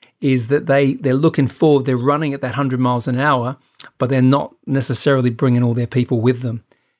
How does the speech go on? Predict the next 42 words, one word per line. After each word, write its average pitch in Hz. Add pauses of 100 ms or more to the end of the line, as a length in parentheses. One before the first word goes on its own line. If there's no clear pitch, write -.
(140)
And 135
that's 156
the 135
issue, 127
and 123
that's 139
where 131
your 123
company 127
can 120
get 135
into 127
a 113
pretty 120
serious 120
growth 117
rut. 117 (1300)
So -
here 240
are 240
the 214
strategies. 123 (120)
As 143
I 139
said, 131
fifteen 208
minutes 202
to 170
action. 165
There's 143
the 147
precursor. 151
Let's 151
get 139
into 131
it. -
So -
the 143
first -
one 131
is 127 (1300)
rethink 196